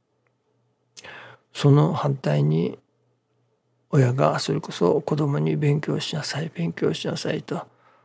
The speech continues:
まあ、言う、言われた子供は、なかなかそこに親の愛を感じることは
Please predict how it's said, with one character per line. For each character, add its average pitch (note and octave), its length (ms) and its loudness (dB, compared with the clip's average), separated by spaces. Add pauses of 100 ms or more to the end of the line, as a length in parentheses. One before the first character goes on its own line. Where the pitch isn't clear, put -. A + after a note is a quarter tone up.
(200)
ま C#3 440 -2
あ、 - 280 -14
言 D#3+ 200 0
う、 A#3+ 80 -10 (920)
言 D#3 100 6
わ D#3 100 8
れ D3+ 100 0
た D3 140 -4
子 D3+ 140 0
供 D3 260 0
は、 A#2+ 380 -6 (240)
な D3+ 100 -2
か E3+ 120 0
な F#3 120 -2
か F#3 100 0
そ F3 160 -4
こ F3+ 100 -2
に E3+ 180 0 (440)
親 C#3 240 4
の D3 140 2
愛 D3+ 160 -2
を C#3 140 -4
感 D#3 240 -4
じ D#3+ 200 -6
る D#3+ 80 -4
こ C#3+ 140 -6
と - 140 -4
は C#3+ 260 -4